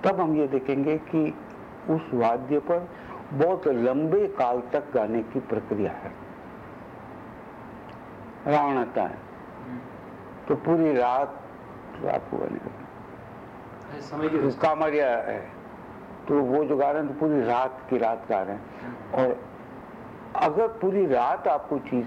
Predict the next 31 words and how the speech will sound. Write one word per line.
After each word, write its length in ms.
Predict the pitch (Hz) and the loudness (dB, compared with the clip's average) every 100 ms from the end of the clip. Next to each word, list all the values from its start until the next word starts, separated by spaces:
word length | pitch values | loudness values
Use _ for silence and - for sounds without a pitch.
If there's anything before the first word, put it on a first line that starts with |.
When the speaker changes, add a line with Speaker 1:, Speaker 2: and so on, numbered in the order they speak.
| - | 2
Speaker 1:
गानी 300 | 113 110 110 | 2 4 2
है, 360 | 104 110 - - - - | 2 -2 -8 -14 -12 -2
और 80 | 127 | 2
आपके 300 | 127 120 - | 2 2 -4
कोई 240 | - 123 - | -2 -2 0
आधार 460 | 110 117 123 156 175 | 0 0 2 0 0
स्वर 300 | - 147 143 | -2 0 2
आपके 320 | 113 - - | 0 0 -6
साथ 240 | - 80 82 - | -2 -2 -2 -4
अगर 220 | - 101 | -4 -2
नहीं 360 | 98 107 123 98 | 0 0 0 -2
है, 100 | 90 - - - - - - - | -4 -8 -14 -14 -14 -14 -14 0
तो 60 | 135 | 2
आप 280 | 113 - - | 2 2 -2
गा 160 | 98 | -2
नहीं 160 | 107 143 | 0 0
Speaker 2:
लंबा 180 | 147 160 | 2 0
Speaker 1:
सकते। 140 | 143 | -2
Speaker 2:
नहीं 80 | 135 | -4
चल 120 | 110 | -6
सकते 500 | - - - - - | -10 -14 -14 -6 0
आप। 100 | 127 | 0
Speaker 1:
आप 100 | - | 2
गा 180 | 123 120 | 2 2
नहीं 180 | 127 110 | 0 -2
सकते 320 | - - - | -6 -10 -10
हैं, 80 | 90 - - - - | -10 -10 -8 -8 -2
क्योंकि 340 | 151 156 170 165 - - - - - - | 2 4 4 2 0 -14 -16 -16 -8 2
कंठ 300 | 214 214 - | 2 2 -4
को 460 | 160 175 160 160 - 165 | -2 2 4 4 0 -4
स्थिर 460 | - - 262 233 | -2 2 2 2